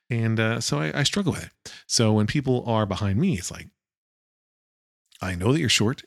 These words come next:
and I am sorry that you're shorter than I am, but, uh, what am I gonna do?" I do slouch in movie seats, movie theater seats, 'cause I wanna make sure that people behind me can see. I remember being a kid when I couldn't see over the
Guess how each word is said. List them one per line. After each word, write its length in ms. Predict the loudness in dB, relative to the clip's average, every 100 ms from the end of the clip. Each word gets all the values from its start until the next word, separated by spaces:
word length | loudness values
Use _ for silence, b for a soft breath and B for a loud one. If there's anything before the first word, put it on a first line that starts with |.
| _
and 220 | -2 0
I 140 | 0 0
am 120 | 0
sorry 240 | 2 4
that 60 | 2
you're 100 | 0
shorter 300 | 0 2 0
than 100 | -2
I 140 | -6
am, 180 | -4 -2
but, 220 | -4 -2
uh, 220 | -2 -2 -4 -10 B B
what 100 | 0
am 60 | 2
I 60 |
gonna 100 | 4
do?" 220 | 4 2 -2 B B
I 80 | 2
do 140 | 4
slouch 560 | 4 2 2 0 2 2
in 160 | 4 4
movie 240 | 4 2
seats, 380 | 0 0 -2 0
movie 160 | 0 2
theater 200 | 0 2
seats, 300 | 0 -2 -2
'cause 160 | 0
I 40 | 2
wanna 120 | 2
make 80 | 0
sure 140 | -2
that 80 | -2
people 180 | -4 -4
behind 240 | -2 -2
me 60 | -4
can 100 | -4
see. 180 | -4
I 40 | -2
remember 260 | 0 0
being 220 | -2 -4 -6
a 80 |
kid 300 | -6 -4 -2
when 120 | 0 -2
I 60 |
couldn't 220 | 0 0
see 140 | 0 0
over 200 | -2
the 120 | -4